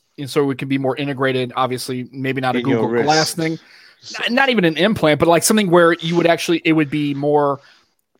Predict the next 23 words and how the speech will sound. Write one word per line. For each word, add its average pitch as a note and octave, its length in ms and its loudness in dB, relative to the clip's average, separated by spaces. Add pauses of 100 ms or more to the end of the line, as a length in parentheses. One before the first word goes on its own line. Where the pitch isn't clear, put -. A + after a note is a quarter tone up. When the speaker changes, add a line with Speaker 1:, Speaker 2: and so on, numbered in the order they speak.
(180)
Speaker 1:
seamless F#3 540 -2
to E3+ 240 0
your, C#3+ 320 0 (120)
your C3 120 -6
work C3 260 -2
life. A#2+ 180 -4
It C#3+ 100 -4
wouldn't D#3+ 240 0
be D#3 80 0
an C#3+ 80 -2
impediment. B2+ 440 -4
Like, B2+ 160 -8
you'd D3+ 120 -4
have D3+ 120 2
to C#3 80 -4
hold D#3 300 4
it D3 80 0
in C3+ 60 -12
your B2+ 100 -8
hand C#3+ 260 -4
and B2 140 -8
lose C#3 240 -2
that A#2 260 -4